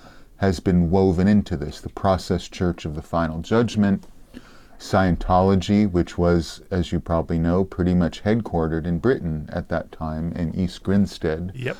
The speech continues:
Speaker 2: I remember that.
Speaker 1: And, and Bruce Davis, one of the Manson commune members, who actually went to study Scientology with Hubbard and actually met Hubbard, I recently learned.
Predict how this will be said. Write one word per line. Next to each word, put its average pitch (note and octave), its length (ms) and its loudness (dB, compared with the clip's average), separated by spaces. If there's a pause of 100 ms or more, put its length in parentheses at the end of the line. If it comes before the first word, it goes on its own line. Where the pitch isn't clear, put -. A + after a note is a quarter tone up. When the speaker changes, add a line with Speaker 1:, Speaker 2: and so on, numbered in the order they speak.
Speaker 2:
I B2 80 -6
remember A#2 240 -8
that. - 100 -2
Speaker 1:
And, F2+ 220 4 (360)
and G2 240 4
Bruce G2+ 260 4
Davis, F#2+ 640 4
one F2+ 200 4
of F2 180 2
the E2 80 0
Manson E2 640 0 (520)
commune F#2 540 4
members, G2 540 2
who E2 100 0
actually F2 460 0
went F2 440 -2
to F2 100 -6
study C#3+ 360 2
Scientology D#2+ 1040 -4
with G2 280 2
Hubbard D#2 500 0 (580)
and F#2+ 140 2
actually G#2+ 360 4
met G2 280 4
Hubbard, D#2 480 -4
I F2+ 100 -4
recently E2+ 560 -4
learned. D#2 460 -4